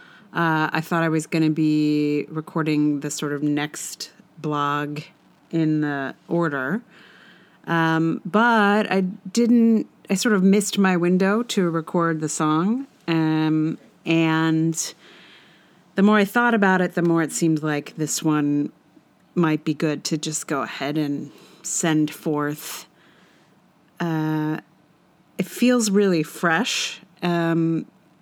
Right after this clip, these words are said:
may-, I don't know if I mean that in a good way <laughs> or a bad way. It's just like, that's what's happening. Like, I, we just cut this one off the tree, and, uh, I don't know. I don't know about it. I don't know. Um, but it is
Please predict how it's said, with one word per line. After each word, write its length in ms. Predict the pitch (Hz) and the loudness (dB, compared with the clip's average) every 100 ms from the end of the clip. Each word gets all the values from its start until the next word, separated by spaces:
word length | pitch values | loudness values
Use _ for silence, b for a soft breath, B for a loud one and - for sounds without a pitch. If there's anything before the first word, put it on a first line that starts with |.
| - b b b b b _ _ _ _ - | -20 b b b b b _ _ _ _ 0
may-, 280 | 185 175 - - | 2 2 -2 -4
I 100 | 170 | 0
don't 200 | 170 170 | 2 2
know 80 | |
if 120 | 160 175 | 0 0
I 60 | |
mean 160 | 170 165 | 2 2
that 160 | 160 | 2
in 100 | 160 | 2
a 60 | 156 | 0
good 220 | 170 165 | 0 0
way 160 | 170 170 | 0 2
<laughs> 20 | |
or 80 | 202 | 2
a 220 | - 202 - | 2 -4 2
bad 380 | 220 208 180 160 | 4 4 2 2
way. 180 | 202 175 | 4 4
It's 180 | - | 0
just 300 | - 185 - | 0 0 0
like, 260 | 185 160 151 B B B B | 0 0 -2 B B B B
that's 320 | 160 151 - | -2 -2 0
what's 160 | 180 165 | -2 0
happening. 440 | 156 147 151 135 | -2 -2 -6 -4
Like, 240 | 143 151 - | -4 -4 -2
I, 160 | 160 - | -4 -4
we 140 | 180 175 | -2 -2
just 260 | 202 214 | 0 -2
cut 220 | - 214 208 | 0 0 0
this 180 | 226 | 0
one 140 | 254 247 | 2 2
off 180 | 247 - | 2 -2
the 80 | |
tree, 460 | 254 - 160 165 220 B B B B | -4 0 0 0 -2 B B B B
and, 480 | 170 170 175 170 165 - - _ - | 0 2 2 0 -2 -8 -10 _ -4
uh, 320 | 180 175 170 | 0 0 0
I 160 | - 208 | 0 2
don't 200 | 214 214 | 4 4
know. 420 | 180 156 151 147 | 4 2 0 -2
I 100 | - | 0
don't 140 | 185 190 | 2 2
know 200 | 180 165 | 2 2
about 300 | 147 135 139 | 0 -2 -4
it. 180 | 139 - - | -6 -10 -6
I 120 | 151 | -2
don't 180 | 151 147 | 2 0
know. 240 | 131 113 - _ _ - 160 | -2 -8 -12 _ _ -12 -6
Um, 440 | 151 143 143 151 | -4 -4 -6 -4
but 160 | 160 156 | -2 0
it 80 | |
is 260 | 151 151 | 0 -2